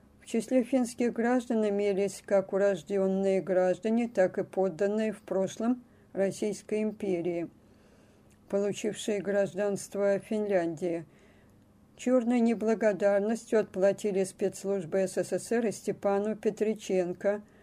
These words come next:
одному из руководителей кронштадтского восстания.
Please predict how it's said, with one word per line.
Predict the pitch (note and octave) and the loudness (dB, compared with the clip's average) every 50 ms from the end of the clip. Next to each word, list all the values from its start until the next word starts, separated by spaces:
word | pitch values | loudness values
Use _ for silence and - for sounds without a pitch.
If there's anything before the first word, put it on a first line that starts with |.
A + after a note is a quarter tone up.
| - - - - - - _ | -20 -20 -20 -20 -20 -20 _
одному | - E3+ F#3 D#3+ G3 G3 G3 G3 G3+ G3+ | 0 0 0 2 2 0 0 0 0 0
из | G3+ E3 - | -2 0 0
руководителей | G3+ G3+ G3 F#3+ - F#3+ F3+ G3 F#3+ E3+ F3+ G#3+ A3 G#3+ - A#3 G3+ G#3+ G#3 G#3 G3+ | 0 0 0 -2 -2 0 2 2 2 2 2 -2 -2 0 0 0 0 2 0 -2 -2
кронштадтского | - - G3 F#3+ F3+ E3 - - F#3+ F3+ F3+ - - - G3 F#3 F#3 F#3 | -2 -2 0 0 0 -2 -2 0 0 0 0 -4 -6 -4 -2 0 0 0
восстания. | G3 G3+ G3 - - - G3+ F#3 F3 E3+ F3+ F#3 G3+ G3+ | 0 -2 -2 -4 -2 0 0 0 2 0 0 0 -2 -2